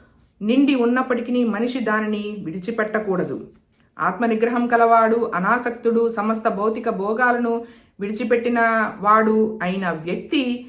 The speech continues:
సన్యాస సాధన ద్వారా కర్మఫల విముక్తిలో అత్యున్నత పూర్ణత్వ స్థితిని పొందుతాడు. ఓ కౌంతేయ, ఈ పూర్ణత్వమును సాధించిన వాడు నేనిప్పుడు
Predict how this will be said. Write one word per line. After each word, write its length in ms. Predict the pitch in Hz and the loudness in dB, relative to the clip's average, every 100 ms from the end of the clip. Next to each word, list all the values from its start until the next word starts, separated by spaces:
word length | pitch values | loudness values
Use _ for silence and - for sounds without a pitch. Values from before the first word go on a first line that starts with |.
| - _ - | -20 _ -12
సన్యాస 560 | - 214 247 294 254 | -4 0 4 4 2
సాధన 440 | 220 220 226 247 226 | 2 4 4 2 -2
ద్వారా 460 | 220 208 208 208 | -2 -2 0 0
కర్మఫల 920 | 202 208 233 254 - - - - 233 240 180 | -2 -2 -2 -4 -8 -16 -6 4 6 6 4
విముక్తిలో 1120 | 190 240 - - 226 220 202 190 320 226 - - - - - | 0 -2 -2 -6 -4 -4 -4 0 2 2 -2 -10 -20 -14 -8
అత్యున్నత 600 | 180 - 277 269 233 208 190 196 - - - - | -8 0 2 4 2 0 -2 -4 -10 -20 -10 0
పూర్ణత్వ 480 | 254 262 269 - 220 | 4 4 2 2 -2
స్థితిని 480 | 220 226 240 202 190 190 - - 214 | -2 -2 -2 -2 -4 -8 -14 -8 -2
పొందుతాడు. 540 | 220 214 185 139 120 - - - - - - | 0 2 0 -2 -4 -10 -16 -20 -20 -18 -8
ఓ 100 | 196 | -2
కౌంతేయ, 500 | 226 262 294 302 226 143 117 - 185 | 2 4 4 2 2 2 0 -8 -8
ఈ 80 | 196 | -6
పూర్ణత్వమును 680 | 233 262 277 269 262 254 240 | 0 2 2 0 -2 0 0
సాధించిన 500 | 226 233 262 240 247 | 2 2 0 -4 0
వాడు 280 | 247 247 247 - | 2 2 0 0
నేనిప్పుడు 500 | 226 262 254 240 | 2 4 4 2